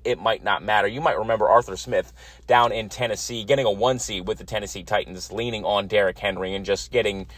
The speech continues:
serviceable games from Ryan Tannehill. You could see him do a similar thing, and now he has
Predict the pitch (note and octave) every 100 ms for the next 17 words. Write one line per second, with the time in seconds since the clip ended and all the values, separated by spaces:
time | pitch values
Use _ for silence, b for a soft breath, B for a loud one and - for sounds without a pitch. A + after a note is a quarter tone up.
0 | B B - - F3 D3+ C3+ B2 A2+ G2+
1 | G#2+ G#2 F#2 - A2+ A2 G2+ G#2 G2 F#2
2 | G#2 G#2 G2+ A2 D3 E3+ D3 D#3+ C#3+ C3+
3 | B2 B2+ G#2 G#2 - C#3 C3+ A2 G2 -
4 | A#2 G2 G#2+ A#2+ A2+ G2+ G#2 G2+ F2+